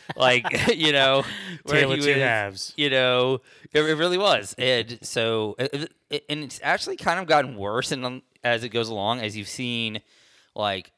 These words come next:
Speaker 1: s-, plot lines that they look like they were setting up just kind of fizzle out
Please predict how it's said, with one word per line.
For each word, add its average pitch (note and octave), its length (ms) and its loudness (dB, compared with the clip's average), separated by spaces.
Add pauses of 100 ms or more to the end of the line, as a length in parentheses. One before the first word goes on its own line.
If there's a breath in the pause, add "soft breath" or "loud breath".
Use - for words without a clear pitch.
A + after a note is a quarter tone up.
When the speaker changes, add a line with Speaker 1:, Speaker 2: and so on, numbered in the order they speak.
(120)
Speaker 1:
s-, - 80 -16
plot B2+ 460 0
lines A#2 440 -4
that G#2 360 -2 (260)
they A2 280 -4
look G2+ 260 -8
like B2+ 140 0
they B2 100 -2
were G#2+ 80 -2
setting A2 360 -2
up A#2 220 -2
just A2 240 -6
kind G2+ 240 -4
of F2+ 140 -6
fizzle F2+ 460 -8
out F#2+ 320 2